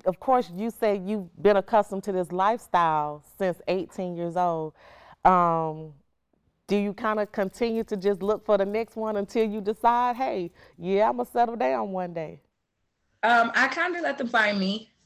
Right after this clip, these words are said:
Speaker 2: I don't, um, look for sugar daddies. Nope.
Speaker 1: Okay.
Speaker 2: Um, if they write me from the site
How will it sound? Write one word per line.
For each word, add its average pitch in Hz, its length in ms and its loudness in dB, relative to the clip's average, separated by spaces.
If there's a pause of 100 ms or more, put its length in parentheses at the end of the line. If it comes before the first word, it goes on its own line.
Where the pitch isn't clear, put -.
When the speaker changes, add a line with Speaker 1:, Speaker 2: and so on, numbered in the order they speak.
(180)
Speaker 2:
I 202 100 -2
don't, 208 320 0
um, 165 220 -4
look 175 180 -2
for 160 240 -4
sugar 156 380 -6
daddies. 147 480 -2
Nope. 170 280 -10 (240)
Speaker 1:
Okay. 160 360 -18
Speaker 2:
Um, 151 420 -2
if 160 160 -6
they 160 380 0
write 160 220 0
me 165 120 -6
from 165 260 -8
the 156 120 -8
site 165 840 -4